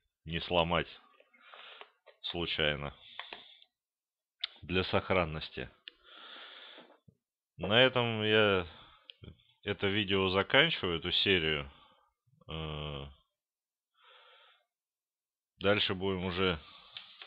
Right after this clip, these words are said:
действовать также по схеме. То есть, э, установим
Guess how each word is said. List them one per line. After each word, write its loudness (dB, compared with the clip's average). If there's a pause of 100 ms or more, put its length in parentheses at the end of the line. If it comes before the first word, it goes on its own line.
(140)
действовать 0 (3000)
также 4
по 0
схеме. 2 (3000)
То -2
есть, 0 (360)
э, -6 (2750)
установим 0